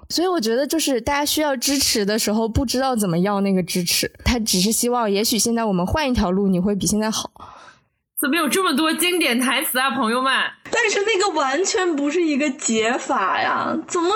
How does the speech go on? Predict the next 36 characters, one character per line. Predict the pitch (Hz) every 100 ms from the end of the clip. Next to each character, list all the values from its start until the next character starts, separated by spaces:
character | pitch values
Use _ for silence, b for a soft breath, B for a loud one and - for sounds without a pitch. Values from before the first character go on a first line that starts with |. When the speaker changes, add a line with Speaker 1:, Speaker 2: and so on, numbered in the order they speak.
| 381
Speaker 3:
可 | - 349
能 | 269 269
是 | 311
一 | 320
个 | 277 247
解 | - 220 208
法 | 233 247 202 -
呢？ | 156 135 - - B B
Speaker 1:
你 | 254
不 | 208 277
能 | 240
跟 | 247 262
他 | 254
用 | 262 240
逻 | 175 180
辑 | 220
的 | 208
方 | 196 190
式 | 196 202
聊， | 175 107 - - _ -
全 | - 202 208
是 | 302 247
情 | - 214 170 180
绪 | 247 233
和 | 214 180 175 175 185 -
无 | 175 170
奈， | 214 208 - - _ -
对。 | 175 - -
Speaker 2:
逻 | 170 185
辑 | 202 214
是 | 214
不 | 202 208
起 | 214 -
作 | 139 180 165
用 | 143
的。 | 135